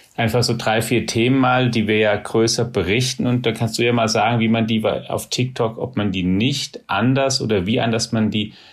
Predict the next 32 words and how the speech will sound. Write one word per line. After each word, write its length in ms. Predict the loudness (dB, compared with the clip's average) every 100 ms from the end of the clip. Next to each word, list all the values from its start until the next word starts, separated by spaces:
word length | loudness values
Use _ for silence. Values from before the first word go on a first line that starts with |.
| _ _ -2
berichten 500 | 0 2 0 -2 0
würde, 200 | 0 2
weil 180 | 2
es 220 | 2 0 0
zum 180 | -2
Teil, 600 | -2 0 0 2 0 0 -2
ähm, 560 | -2 -2 -2 -4 -8 -16 _ _ _ _ _
Themen 300 | -2 2 2
sind, 300 | 2 0 0
die 80 | -4
vielleicht, 680 | -4 0 2 4 2 -2 -4
ähm, 520 | -4 -2 -2 -4 -8 _ -6
halt 180 | 0 2
unterschiedliche 760 | 2 2 2 0 -2 -2 -2
Altersklassen 680 | -2 0 -2 0 -2 0 -2
auch 180 | -2 -2
dann 160 | -2 -2
wirklich 300 | -2 -2 0
unterschiedlich 500 | 0 0 -2 -4 -6
interessieren. 640 | -6 -6 -4 -2 -2 -4 -12 -18 -8
Wir 120 | 0 2
haben 120 | 2
ja, 280 | 2 -2 -10 -20 -8 -4
was 180 | -2 0
mir 200 | 0 2
ziemlich 280 | 2 2
eingängig 480 | 2 2 2 2 0
ist, 200 | 0 -2
ein 80 | -2
Thema, 360 | 0 2 2 0
ein, 180 | -2 -2
ein 120 | -2